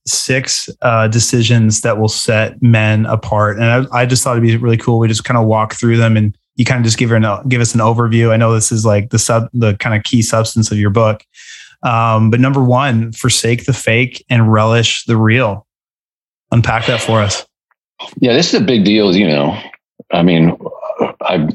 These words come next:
Speaker 2: I'm fifty-two, about to be a grandpa, but I grew up with video games, playing them
Speaker 1: Right.
Speaker 2: as a kid. I mean, that's, that's where we are. So it, I don't think video games are evil. I just played fifa today. Um,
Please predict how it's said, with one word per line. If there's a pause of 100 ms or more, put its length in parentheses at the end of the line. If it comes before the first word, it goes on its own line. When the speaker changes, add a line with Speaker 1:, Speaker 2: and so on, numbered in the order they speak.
(160)
Speaker 2:
I'm
fifty-two,
about
to
be
a
grandpa,
but
I
grew
up
with
video
games, (400)
playing
them
Speaker 1:
Right.
Speaker 2:
as
a
kid.
I
mean,
that's,
that's
where
we
are.
So (460)
it,
I
don't
think
video
games
are
evil.
I
just
played
fifa
today.
Um,